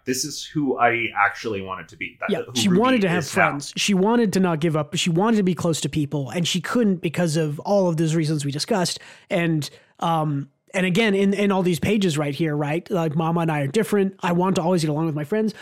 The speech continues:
Speaker 2: I'll be a star in my own way. I won't be like Mama.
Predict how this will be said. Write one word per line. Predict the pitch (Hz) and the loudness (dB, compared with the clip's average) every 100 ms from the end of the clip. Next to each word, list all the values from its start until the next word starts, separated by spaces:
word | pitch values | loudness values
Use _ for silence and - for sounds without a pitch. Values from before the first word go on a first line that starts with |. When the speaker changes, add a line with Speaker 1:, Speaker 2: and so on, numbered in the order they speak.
| - | -10
Speaker 2:
I'll | - 185 | -2 0
be | 185 | 2
a | 165 | 2
star | - 180 175 | 0 0 2
in | |
my | 165 151 | 2 2
own | 185 202 | 2 2
way. | 196 190 | 2 0
I | - 151 | -2 -2
won't | 147 156 233 226 | 0 2 2 0
be | 185 | 0
like | 165 151 147 | 2 0 -2
Mama. | 147 135 139 151 | -2 -2 -4 -4